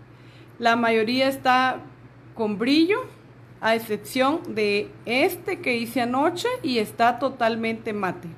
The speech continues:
Me gustó muchísimo ese, ese rostro en mate. Así es que el día de hoy lo vamos a estar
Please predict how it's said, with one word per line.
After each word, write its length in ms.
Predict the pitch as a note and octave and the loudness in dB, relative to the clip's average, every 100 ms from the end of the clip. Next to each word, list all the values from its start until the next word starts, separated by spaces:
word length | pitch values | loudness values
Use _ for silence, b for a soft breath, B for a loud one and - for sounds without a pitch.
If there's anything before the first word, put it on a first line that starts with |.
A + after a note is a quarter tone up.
| F#3 | -6
Me 360 | A3 B3 B3+ | -2 -2 -2
gustó 440 | A#3 G3 F#3 - B3 | -2 -6 -6 -2 0
muchísimo 640 | C#4 C#4 A#3+ G#3 F#3 D#3+ | 2 0 -4 -4 -4 -2
ese, 320 | E3 E3+ G3 F#3+ B B B B B | -4 -6 -8 -10 B B B B B
ese 280 | G#3 G#3+ B3 | -2 0 0
rostro 540 | A#3 A3+ A3+ C4+ C4 | 2 0 0 0 0
en 200 | G3 E3+ | 0 0
mate. 300 | G3 F3 - - - - | 0 0 -2 -16 -16 -14
Así 180 | G3 A#3+ | -6 -6
es 120 | A#3+ | -4
que 120 | B3 | -4
el 120 | A3 | -2
día 160 | G3+ G3 | -2 0
de 100 | F3+ | 2
hoy 220 | A#3+ G4+ | 2 2
lo 80 | C4 | 0
vamos 280 | G3 F#3+ F#3+ | 0 -2 -10
a 40 | |
estar 240 | F3+ F3+ | -8 -8